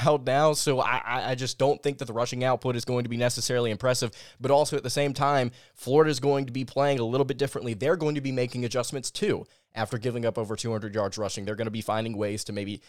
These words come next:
shut down this Kentucky offense and force them to be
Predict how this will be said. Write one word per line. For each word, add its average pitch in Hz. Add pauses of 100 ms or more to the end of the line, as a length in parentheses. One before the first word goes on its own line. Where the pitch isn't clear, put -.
(140)
shut 123
down 127
this 117
Kentucky 117
offense 117
and 117
force 143
them 120
to 107
be 113